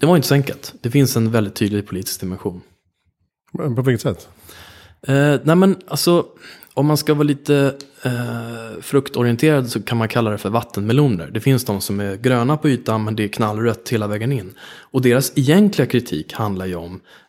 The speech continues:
Speaker 1: eh, vårt kapitalistiska, eh, system. De, de tycker att det är orättvist och fel, och det är det som är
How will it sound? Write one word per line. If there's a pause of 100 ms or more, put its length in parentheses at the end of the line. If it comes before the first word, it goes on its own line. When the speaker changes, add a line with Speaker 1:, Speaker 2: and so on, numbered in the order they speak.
Speaker 1:
eh,
vårt
kapitalistiska,
eh,
system. (460)
De,
de
tycker
att
det
är
orättvist
och
fel, (420)
och
det
är
det
som
är